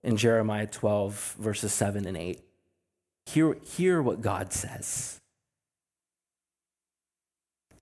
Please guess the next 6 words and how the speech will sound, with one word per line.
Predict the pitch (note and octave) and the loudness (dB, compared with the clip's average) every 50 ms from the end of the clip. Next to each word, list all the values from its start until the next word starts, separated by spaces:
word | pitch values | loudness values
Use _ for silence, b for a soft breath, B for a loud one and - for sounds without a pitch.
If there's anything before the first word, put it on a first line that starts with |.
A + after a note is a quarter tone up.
| _ _ - | _ _ -6
He | - | -2
says, | - A#2+ A2 - - | -2 -2 -2 -2 0
"I | A2+ B2+ C#3 | 2 2 4
have | C3+ D3 C3 A#2 | 4 4 4 2
forsaken | - - - B2 G#2+ - - B2 A#2 B2 B2 - C3+ B2 A#2+ A2+ A#2 A2+ B2 C3+ C3 - _ _ _ _ _ _ _ _ _ _ _ | 0 -2 -6 -4 -4 0 2 2 2 2 2 2 2 2 2 2 0 -2 -4 -6 -10 -14 _ _ _ _ _ _ _ _ _ _ _
my | - G2+ G#2 G#2 G2+ G2 F#2+ F#2 F#2+ G2 G2 F#2+ | 0 2 2 2 2 0 -2 -2 -2 -2 -4 -6